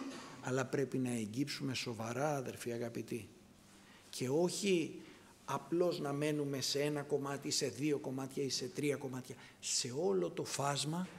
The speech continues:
ξεκινώντας πρώτα απ' όλα, από το πιο σοβαρό απ' όλα. «Ποιο είναι το θέλημά σου για μένα, Κύριε;» Από εκεί ξεκινώντας ο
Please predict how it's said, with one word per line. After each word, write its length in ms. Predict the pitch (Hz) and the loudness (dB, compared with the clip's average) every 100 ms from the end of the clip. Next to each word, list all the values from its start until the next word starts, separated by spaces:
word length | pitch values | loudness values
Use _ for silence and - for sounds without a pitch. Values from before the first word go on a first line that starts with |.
| - - | -14 -4
ξεκινώντας 800 | - - 120 127 135 143 139 - | 0 2 2 2 2 2 2 0
πρώτα 680 | - 143 139 196 254 254 160 | 2 6 12 12 12 12 4
απ' 200 | - 147 | 4 4
όλα, 340 | 131 127 165 - | 6 6 4 -2
από 220 | 131 131 | -4 -2
το 100 | 123 | -4
πιο 200 | 123 180 | 0 0
σοβαρό 380 | - 139 139 135 | 0 0 2 0
απ' 120 | 127 | 0
όλα. 200 | 131 120 - - | -2 -2 -8 -14
«Ποιο 200 | - 302 | 4 8
είναι 140 | 311 285 | 10 12
το 120 | 262 | 12
θέλημά 440 | 254 240 233 226 | 12 10 10 8
σου 120 | - | 8
για 180 | 208 190 | 10 10
μένα, 240 | 190 214 208 | 10 8 6
Κύριε;» 600 | 214 170 151 131 107 - - - - - - - - - - - - - - - - - | 2 2 4 4 0 -6 -14 -20 -20 -20 -20 -20 -20 -20 -20 -20 -20 -20 -20 -20 -20 -14
Από 180 | - 127 | -8 -6
εκεί 140 | 123 165 | -2 0
ξεκινώντας 680 | - 127 131 139 135 | 0 0 0 0 0
ο 60 | - | 0